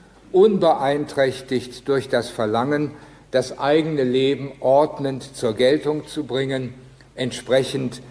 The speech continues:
auch nicht irritiert dadurch, <clears throat> dass es unendlich vieles gibt, was sich der Ordnung, die gelebt wird, und ebenso dem Ordnungsverlangen entzieht.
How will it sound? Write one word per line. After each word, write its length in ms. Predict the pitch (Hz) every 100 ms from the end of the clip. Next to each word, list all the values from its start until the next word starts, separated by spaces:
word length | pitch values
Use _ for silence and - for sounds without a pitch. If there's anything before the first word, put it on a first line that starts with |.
| - -
auch 180 | 120 113
nicht 320 | 131 127 -
irritiert 880 | 147 123 120 - 127 131 123 120 -
dadurch, 580 | 123 131 135 135 131 - - - - -
<clears throat> 720 | 196 156 175 147 - - -
dass 200 | 151 151
es 160 | 151 147
unendlich 760 | 156 147 160 165 175 147 127
vieles 460 | - 190 165 120 -
gibt, 340 | 120 131 - - - - - _
was 200 | 147 139
sich 160 | 131
der 200 | - 120
Ordnung, 600 | - 131 135 131 127 127
die 120 | 127 113
gelebt 500 | 107 107 127 - 123
wird, 340 | 123 123 - - - -
und 180 | 131 123
ebenso 800 | 151 139 143 131 139 127 123 123 - -
dem 180 | 147
Ordnungsverlangen 1300 | - 127 117 120 120 120 - 139 135 101 98 101 107 101 - -
entzieht. 560 | 143 - - 127 95